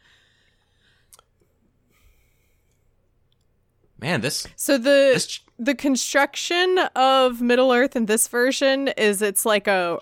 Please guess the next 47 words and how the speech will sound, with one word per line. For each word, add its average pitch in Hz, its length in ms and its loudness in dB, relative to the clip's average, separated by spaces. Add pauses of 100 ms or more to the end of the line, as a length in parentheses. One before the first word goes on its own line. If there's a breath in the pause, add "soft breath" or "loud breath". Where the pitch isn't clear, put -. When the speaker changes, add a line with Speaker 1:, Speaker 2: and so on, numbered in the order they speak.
(320)
Speaker 2:
a 196 80 -2
target. 190 720 -4 (540 loud breath)
Speaker 1:
Yeah. 139 540 6
Speaker 2:
And 95 100 -12
the, 190 380 0
Speaker 1:
And 127 200 2
the 127 180 2 (160)
Speaker 2:
and 220 220 2
the 208 80 2
Misty 226 400 0
Mountain, 208 560 0
the 202 100 2
Lonely 202 380 2
Mountain, 185 400 -2
is 180 140 -2
in 190 100 0
the 185 80 -2
very 175 260 0
center. 196 640 -4
<laughs> - 40 -20 (120)
Speaker 1:
And 117 140 -2
it 110 80 -4
looks 123 260 -4
like 110 160 -2
Mount 98 220 -6
Doom, 92 220 -6
which 85 160 -10
is 87 60 -10
a 90 40 -8
little 82 300 -8 (260)
confusing, 80 480 -10 (120)
but - 100 -16 (100)
it 98 60 -8
looks 113 160 -6
like 202 80 2
a 185 40 0
Speaker 2:
Yeah. 170 60 -4
Speaker 1:
volcano. 113 320 -8
Okay, 107 220 0
I 92 40 -2
guess 101 160 -4
we're 127 140 0
in 110 140 -2
the, 90 340 -2 (400 soft breath)
in 90 420 -6
Mirkwood. 95 440 -6 (3250)
Okay. 90 380 -4